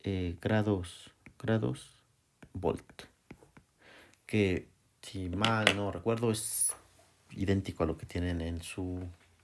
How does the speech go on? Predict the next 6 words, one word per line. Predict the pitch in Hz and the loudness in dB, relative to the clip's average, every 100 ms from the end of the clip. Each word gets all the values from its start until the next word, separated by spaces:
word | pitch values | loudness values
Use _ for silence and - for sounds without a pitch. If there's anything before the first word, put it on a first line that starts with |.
| _ _ _ - - | _ _ _ -20 -20
solver | - 95 85 80 64 | -6 -4 -2 -2 -4
o | 60 - | -6 -10
formu-, | - - 82 78 69 | -8 -4 -2 -2 -2
las | 85 82 | -2 2
respuestas | - - 107 | 4 4 2
de | 87 - - | 0 -2 -6